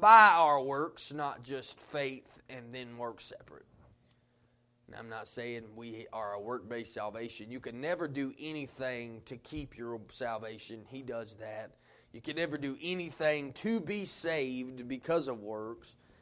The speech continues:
He done all the work. And so we understand that. But to be, but to gain a better and closer relationship to the Lord, we must do something for him. We must.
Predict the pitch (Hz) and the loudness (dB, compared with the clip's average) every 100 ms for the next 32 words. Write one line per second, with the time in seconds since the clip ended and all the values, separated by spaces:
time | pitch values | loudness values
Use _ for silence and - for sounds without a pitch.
0 | _ - 160 151 131 113 101 101 101 101 | _ -12 -8 -4 -4 -4 -8 -10 -10 -10
1 | 107 104 123 123 - 202 220 247 214 - | -12 -12 -12 -4 4 4 6 4 4 0
2 | - 208 190 160 147 170 156 117 123 - | 2 4 4 2 0 0 0 -2 -6 -12
3 | 143 _ _ - - _ _ _ - - | -20 _ _ -20 -20 _ _ _ -12 -4
4 | 226 240 247 202 202 220 254 220 247 330 | 0 2 0 -4 -4 0 0 6 10 12
5 | 359 294 285 277 233 226 233 277 277 240 | 10 12 12 12 12 10 12 12 12 8
6 | 226 214 247 - 214 - 233 233 208 196 | 10 12 10 8 4 4 4 4 6 10
7 | 214 247 247 202 208 226 240 247 - 240 | 12 12 12 12 6 8 8 8 6 4
8 | - 226 214 202 - 269 285 180 120 107 | 8 8 6 -2 6 10 12 10 -2 -12
9 | - - _ _ _ _ - 196 269 - | -16 -20 _ _ _ _ -6 -6 -6 -16
10 | - - | -20 -20